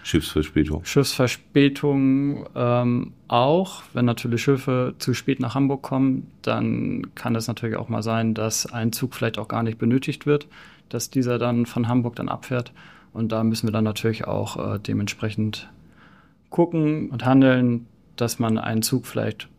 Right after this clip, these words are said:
Speaker 2: von einem anderen Terminal fährt oder sogar vielleicht auch von einem anderen Hafen.
Speaker 1: Ja,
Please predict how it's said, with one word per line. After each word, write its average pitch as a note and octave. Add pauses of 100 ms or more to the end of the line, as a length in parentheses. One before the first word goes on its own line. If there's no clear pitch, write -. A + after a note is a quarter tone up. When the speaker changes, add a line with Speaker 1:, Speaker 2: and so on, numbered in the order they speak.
Speaker 2:
von G#2
einem G#2
anderen C3
Terminal B2
fährt A#2
oder G#2 (600)
sogar G#2+
vielleicht -
auch -
von -
einem F2
anderen G#2
Hafen. A2 (280)
Speaker 1:
Ja, G2+